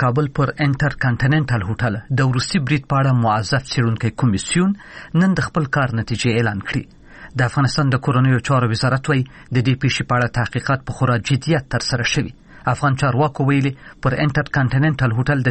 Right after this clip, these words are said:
تېرې اونۍ په حمله کې چې مسؤلیت یې وسلوالو طالبانو ومانه، تر شلو ډېر کسان چې دیارلس بهرنیانو ووژل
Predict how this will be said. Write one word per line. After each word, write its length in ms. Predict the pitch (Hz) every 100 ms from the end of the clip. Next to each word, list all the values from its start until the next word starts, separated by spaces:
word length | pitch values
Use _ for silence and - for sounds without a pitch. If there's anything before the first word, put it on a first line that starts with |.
| 120
تېرې 200 | 143 131
اونۍ 180 | 123 123
په 60 | - 120
حمله 180 | 120 139
کې 100 | 170 - - -
چې 60 | - 135
مسؤلیت 340 | 127 - 135 131
یې 80 | 120
وسلوالو 420 | 107 135 123 117
طالبانو 580 | - 127 113 120 120 101
ومانه، 340 | 113 156 160 170 - - - - -
تر 120 | 143 135 -
شلو 240 | - 185 120
ډېر 120 | 123 -
کسان 260 | 120 143 110
چې 180 | 104 - 123
دیارلس 420 | 127 160 160 131 147 123
بهرنیانو 480 | 110 117 120 120 113
ووژل 440 | 123 123 104 123